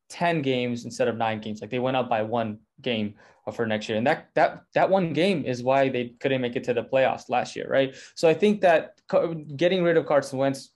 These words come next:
and adding Matt Ryan, just based on that stat, is a good move, uh, for, for the Colts. Um, but they're, but they're losing a couple of, uh, th-, they're, they need help in the receiver core.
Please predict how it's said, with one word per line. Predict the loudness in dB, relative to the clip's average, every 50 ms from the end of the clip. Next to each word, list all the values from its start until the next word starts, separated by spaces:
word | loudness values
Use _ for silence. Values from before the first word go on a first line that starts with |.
| _ _ -4
and | -2 0 2 2
adding | 2 2 2 0 0
Matt | 0 0 0 0 0
Ryan, | 0 0 0 0 -2 -4 -8 -16 -8 0
just | 2 2 2 4
based | 0 0 2 0
on | 0 0
that | 2 0 -2 -2
stat, | -4 -2 0 2 4 4 2 2 0 0
is | 0 0 0 0 -4 -8 -6
a | -4 -4 -4 -4
good | -2 0 0 0 -2
move, | -4 -4 -2 -2 0 -2 -2 -6 -12 _ -20 -20 _ _ -4
uh, | 0 2 2 4 2 2
for, | 0 -2 -2 0 2 2 2 0 -2
for | -2 -2 0
the | 0 0 -2
Colts. | 2 2 2 2 2 0 -6 -16 _ -20 -20 _ _ -4
Um, | 0 2 2 2 2 4
but | 4 4 4 4 4
they're, | 4 4 4 2 0
but | -2 -2 0 2
they're | 2 2
losing | 4 4 4 4 2 2 0 0
a | 0
couple | 0 -2 0 2 2 0
of, | 0 -2 -6 _ _ -2 0
uh, | 2 4 4 2 2 -2
th-, | -8 -8 -4 0
they're, | 2 4 4 4 2
they | 2 0
need | 0 0 0
help | 2 2 2 2 2
in | 0
the | 0 2
receiver | 0 -2 -4 -4 -4 -2 0 -2 -2 -2 -4 _ -20 _ _ _ _ _ _ -6
core. | 0 2 4 4 2 0 -6